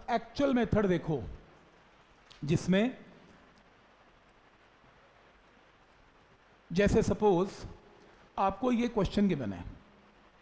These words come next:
जिसमें ये small आर है, capital आर है, capital आर है, small आर है, ठीक। और ये एक balanced व्हीटस्टोन bridge नहीं है,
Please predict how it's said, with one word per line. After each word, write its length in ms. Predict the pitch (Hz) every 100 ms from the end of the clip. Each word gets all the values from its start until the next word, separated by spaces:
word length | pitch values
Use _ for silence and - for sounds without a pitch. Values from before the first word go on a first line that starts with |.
| _ - - _ - - _
जिसमें 360 | 147 190 196 220
ये 100 | 233
small 340 | - 170 160
आर 160 | 165 165
है, 80 | 220 - - - - - - -
capital 340 | 180 160 185 180
आर 160 | 175
है, 100 | 190 269 - - - -
capital 340 | 170 156 202 202
आर 160 | 196
है, 120 | 208 277 - - -
small 340 | - 190 170 143
आर 160 | 110
है, 120 | - - - - _ _ _ _ _ _ _ -
ठीक। 220 | - 214 - - - - - - - - - -
और 320 | 196 202 - 202
ये 240 | 175 220 247 226
एक 240 | 220 - - 165 143
balanced 520 | 175 185 208 240 180
व्हीटस्टोन 760 | 156 170 208 220 - 214 214 196
bridge 240 | 240 214
नहीं 320 | 175 180 202
है, 220 | 180 139